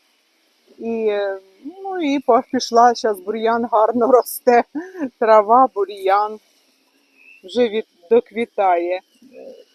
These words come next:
Маки доквітають, ось такі, вже залишилось трішки. І ось це другий килимок. Пішли далі.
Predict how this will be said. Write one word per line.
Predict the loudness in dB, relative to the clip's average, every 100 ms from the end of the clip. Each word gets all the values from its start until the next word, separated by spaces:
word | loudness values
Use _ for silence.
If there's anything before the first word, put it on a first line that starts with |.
| -20 -20 _ _ _ _ _ _ _ _ _ _
Маки | -6 0 0 0 -4
доквітають, | -2 -2 -2 -8 0 2 2 0 -6 -8 -10
ось | -10
такі, | -8 -8 -8 -14 -12
вже | -10 -10
залишилось | -4 -4 -2 -6 -8 -8 -10
трішки. | -12 -12 -12 -12 -14 -12 -14 _ _ _ _ _ _ _ _ _ _ _ _
І | -14 -10
ось | -6 -8 -6
це | -4 -4 -4
другий | -8 -4 -4 -2 -2 0
килимок. | 2 2 4 2 2 0 -2 _ _ _ _ _ _ _ _ _ _ _ _ _ _
Пішли | -14 -10 -2 -2
далі. | 2 2 4 4